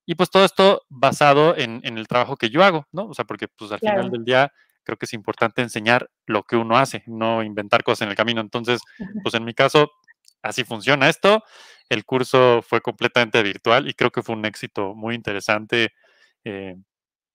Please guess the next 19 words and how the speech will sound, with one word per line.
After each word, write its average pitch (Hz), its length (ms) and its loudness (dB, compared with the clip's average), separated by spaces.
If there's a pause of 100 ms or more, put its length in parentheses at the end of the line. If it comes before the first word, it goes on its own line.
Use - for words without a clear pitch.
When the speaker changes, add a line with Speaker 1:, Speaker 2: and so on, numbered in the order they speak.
(640)
Speaker 1:
pues, - 100 -10
no 135 60 -2
sé, 156 120 4
para 127 180 4
mí 151 300 0
dar 143 260 0
cursos 143 340 -4
siempre 135 260 0
ha - 20 2
sido 123 160 2
algo 123 340 -2
súper - 400 -4
padre 120 260 2
y - 20 -4
parte - 300 -2
de 117 40 -2
mi 107 120 -10
camino 107 500 -4
y 98 500 -12